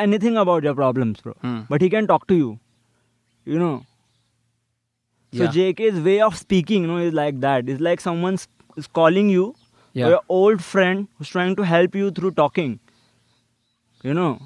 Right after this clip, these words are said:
Speaker 1: And it's like a friend-to-friend conversation rather, rather than,
Speaker 2: Huh।
Speaker 1: you know, it's like we all investigating and, you know, together, ऐसा।
Speaker 2: Huh।
Speaker 1: So it's good, you know। I, I find it's one of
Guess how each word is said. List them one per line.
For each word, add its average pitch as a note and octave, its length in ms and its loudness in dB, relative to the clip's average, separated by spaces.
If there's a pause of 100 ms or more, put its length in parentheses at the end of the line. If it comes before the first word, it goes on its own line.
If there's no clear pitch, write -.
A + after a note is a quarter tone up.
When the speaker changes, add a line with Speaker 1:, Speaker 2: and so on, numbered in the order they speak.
(440)
Speaker 1:
And C#3+ 160 -2
it's F#3+ 180 -2
like G#3+ 200 4
a A3+ 60 6
friend-to-friend G3+ 600 2
conversation E3+ 680 -2
rather, C#3+ 200 0
rather C#3+ 260 -2
than, E3 200 0
Speaker 2:
Huh। D#3 60 -4
Speaker 1:
you D#3+ 60 -4
know, E3 220 -2 (380)
it's A#2 100 -18
like D#3+ 260 -2 (380)
we E3 120 2
all D#3+ 220 6
investigating D#3 960 -2
and, D3 160 -4
you C#3+ 80 -4
know, D3+ 320 -4 (520)
together, D3+ 680 2 (720)
ऐसा। B2+ 280 -4 (120)
Speaker 2:
Huh। A2+ 200 -4 (340)
Speaker 1:
So E3+ 220 -6
it's D#3 180 -4
good, C#3+ 300 0
you B2+ 80 -4
know। A#2+ 200 -6
I, A2+ 440 -6 (120)
I F3+ 40 2
find F#3+ 340 -2
it's D#3+ 180 -6
one D#3 180 -6
of D#3+ 240 -6